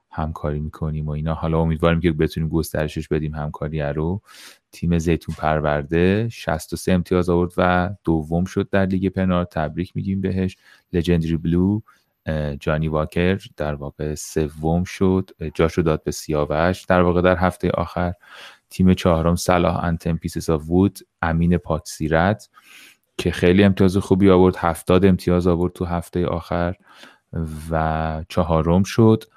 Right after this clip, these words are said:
بلایند ماوس پوریا زاهدی، اه، پنجم شد، اه، هفته آخر پنجاه و هفت امتیاز آورد.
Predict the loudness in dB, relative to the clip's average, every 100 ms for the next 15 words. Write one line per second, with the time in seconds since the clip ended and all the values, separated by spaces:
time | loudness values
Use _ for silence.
0 | _ _ 4 6 6 4 4 4 2 -2
1 | -8 -6 -2 2 2 2 2 2 0 2
2 | 2 0 -6 _ _ _ _ -4 -4 -4
3 | -6 -4 -2 -2 2 4 4 0 0 2
4 | 2 -2 _ _ -8 -6 -4 -2 -2 -2
5 | -2 -4 -4 -4 -4 -2 -4 -2 -2 0
6 | -2 0 -2